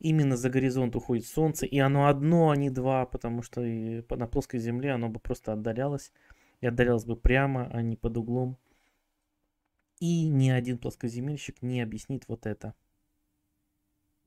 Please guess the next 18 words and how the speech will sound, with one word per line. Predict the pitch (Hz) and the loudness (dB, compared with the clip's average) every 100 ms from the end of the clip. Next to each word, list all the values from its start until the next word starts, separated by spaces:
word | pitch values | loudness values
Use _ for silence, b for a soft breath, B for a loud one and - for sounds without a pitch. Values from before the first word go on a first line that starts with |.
| - | -10
Эффект | - - 156 - | -8 -2 -4 -4
Фата | - 131 127 | -6 -4 -4
Морганы. | 117 110 110 110 107 107 | -6 -6 -8 -10 -10 -10
То | - 127 | -6 -4
есть | 107 - - _ _ _ | -6 -10 -20 _ _ _
мы | 127 120 | 0 0
видим | 123 196 196 160 | 0 2 4 2
изображение, | 131 123 120 113 113 107 107 | 2 0 0 -2 -2 -4 -2
но | 117 127 | -2 -2
оно | 131 127 | -2 -2
выше, | 127 - - | -4 -4 -6
потому | - 110 113 | -4 -4 -6
что | - | -2
линза | 117 190 185 180 | 2 4 6 6
искажается | 175 139 147 - 123 | 6 6 6 6 2
в | |
другую | 120 135 151 135 147 147 131 | 8 8 8 6 8 8 6
сторону. | - 120 104 98 | 2 2 2 -2